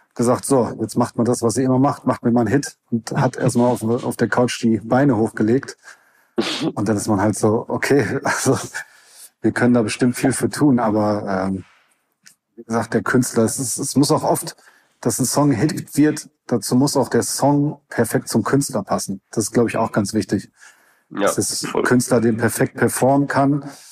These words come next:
Speaker 1: Ähm, es gibt ja auch dieses, ähm, im Pop-Bereich viel, dass, äh, irgendwie Songs gepitcht werden. Also man schreibt Songs und dann singt die irgendjemand anderes. Aber das funktioniert auch meistens nicht so wirklich, muss man sagen.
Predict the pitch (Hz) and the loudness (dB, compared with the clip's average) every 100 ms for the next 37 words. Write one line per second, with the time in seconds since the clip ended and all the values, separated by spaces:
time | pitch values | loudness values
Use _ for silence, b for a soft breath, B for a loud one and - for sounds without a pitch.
0 | B _ - 113 113 110 113 - 113 - | B _ -4 0 2 2 0 -4 -16 -20
1 | - - - - - 127 - - 104 107 | -20 -14 -10 -4 0 2 0 -2 -2 -2
2 | 101 - 123 110 98 110 - 120 117 113 | -2 -4 -4 -4 -4 -4 -2 0 0 2
3 | 117 - 120 117 110 110 - 117 110 110 | 0 0 0 2 0 -2 -4 -6 -4 -2
4 | 113 110 107 B B B - - 117 117 | 0 0 -2 B B B -10 -2 0 0
5 | - - 127 - 123 117 113 101 101 104 | -4 -2 0 0 2 2 2 0 -2 -2
6 | - - 120 - 120 131 123 120 113 110 | -2 0 0 0 2 2 0 0 2 2
7 | 113 - _ _ - 113 120 120 123 113 | 0 -6 _ _ -12 0 0 2 2 2
8 | 113 113 110 113 127 113 127 B B B | 2 2 2 2 2 2 -2 B B B
9 | B B B B _ _ - - 98 110 | B B B B _ _ -4 -2 -2 -2
10 | 95 - - - - - 123 123 - 123 | -4 -4 -6 -10 -10 -2 0 0 2 2
11 | 120 - 117 131 - - 104 110 120 - | 2 0 2 0 -4 -6 -2 0 -2 -4
12 | - 110 - 101 95 - - 98 - 98 | -4 -4 -4 -6 -6 -8 -10 -10 -8 -8
13 | 98 104 104 | -4 -6 -6